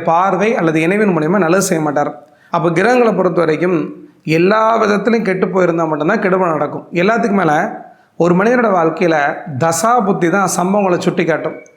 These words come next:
அப்ப சம்பவங்களை சுட்டி காட்டுறது தசாநாதன், புத்திநாதன் தான். உங்களுக்கு சனி தசையோ சனி புத்தியோ நடக்கல அப்படின்னா சனி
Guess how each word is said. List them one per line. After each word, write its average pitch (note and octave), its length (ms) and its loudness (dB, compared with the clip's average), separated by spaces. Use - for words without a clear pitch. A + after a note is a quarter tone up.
அப்ப F#3+ 180 0
சம்பவங்களை G#3 420 2
சுட்டி F#3+ 260 0
காட்டுறது F3 300 0
தசாநாதன், F#3 600 0
புத்திநாதன் D3 500 0
தான். C#3 120 -2
உங்களுக்கு F#3 440 2
சனி F#3 280 0
தசையோ F#3+ 380 2
சனி F#3+ 300 0
புத்தியோ F#3 380 0
நடக்கல F3+ 340 0
அப்படின்னா D3+ 300 -2
சனி G3+ 240 2